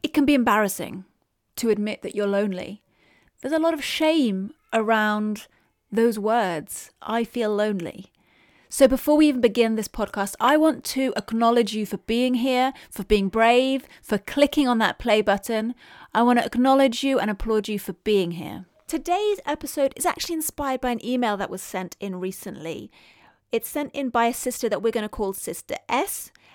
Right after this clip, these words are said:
um, and I'll just read out what she sent in. She says, "I'm very emotional and sad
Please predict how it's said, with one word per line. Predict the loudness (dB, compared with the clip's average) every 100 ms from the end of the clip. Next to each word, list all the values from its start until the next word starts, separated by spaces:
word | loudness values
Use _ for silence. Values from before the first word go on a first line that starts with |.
| _
um, | -2 0 0
and | -2 -4
I'll | -4
just | -4 -10
read | -6 -4
out | -4 -4
what | -4 -6
she | -8 -12
sent | -12 -12 -12 -14 -16
in. | -14 -12 -14 -18 _ _ _
She | -10
says, | -6 -2 -2 -4 -8
"I'm | -6
very | -4 0 0 0
emotional | -4 -4 -4 -4 -6 -10 -8 -10
and | -10 -14
sad | -14 -12 -10 -8 -8 -10